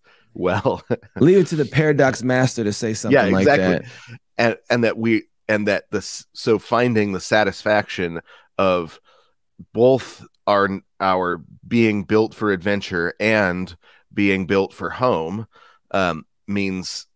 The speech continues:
Speaker 1: that we have to figure out how the, uh, how, how the veiling, um, of reality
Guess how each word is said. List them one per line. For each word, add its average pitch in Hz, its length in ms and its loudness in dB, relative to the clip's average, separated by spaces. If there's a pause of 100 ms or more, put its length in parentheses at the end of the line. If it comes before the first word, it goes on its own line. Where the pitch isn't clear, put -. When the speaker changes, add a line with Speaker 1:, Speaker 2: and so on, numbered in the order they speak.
(260)
Speaker 1:
that 90 200 0
we 98 120 0
have 95 300 -2
to 92 100 -8
figure 98 420 0
out 107 280 2
how 101 380 2
the, 85 420 -6 (1160)
uh, 90 240 -2
how, 101 400 0 (260)
how 98 420 -2 (460)
the 92 220 -6
veiling, 92 880 0 (580)
um, 80 400 -4
of 85 220 -4
reality 90 680 -4